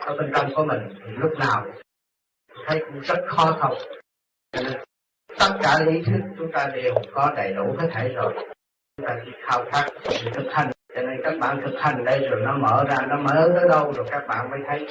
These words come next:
Tự nhiên mình nói chuyện với những người tu bên vô vi thì nó khác, mà nói chuyện với những người tu không có tu bên vô vi nó lại khác, mà nói chuyện với những người tu học lý thuyết nói ra thì mình cũng cảm giác khác.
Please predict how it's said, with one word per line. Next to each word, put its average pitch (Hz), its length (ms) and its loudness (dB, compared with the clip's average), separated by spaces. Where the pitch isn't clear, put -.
Tự 135 120 2
nhiên 156 400 2
mình 131 180 -4
nói 156 140 2
chuyện 123 140 -6
với 143 120 -6
những 151 240 -6
người 123 220 0
tu 143 140 0
bên 143 180 -2
vô 143 180 0
vi 139 120 -4
thì 117 60 -10
nó - 100 -4
khác, - 220 0
mà - 140 2
nói 156 240 4
chuyện 139 100 -2
với 151 240 0
những 147 140 -2
người 123 180 -2
tu 139 200 0
không 156 240 2
có 170 160 4
tu 160 80 8
bên 151 300 0
vô 160 100 2
vi 143 140 -4
nó 156 140 0
lại - 240 -2
khác, - 220 -6
mà 117 60 -4
nói 160 360 4
chuyện 135 220 -2
với 147 80 -2
những 147 320 -2
người 131 180 2
tu - 180 -2
học - 200 -4
lý 170 180 2
thuyết 208 340 0
nói 165 240 -2
ra 139 160 -4
thì 123 60 -14
mình 110 160 -16
cũng 123 180 -8
cảm 117 160 -4
giác 139 220 -6
khác. - 140 -6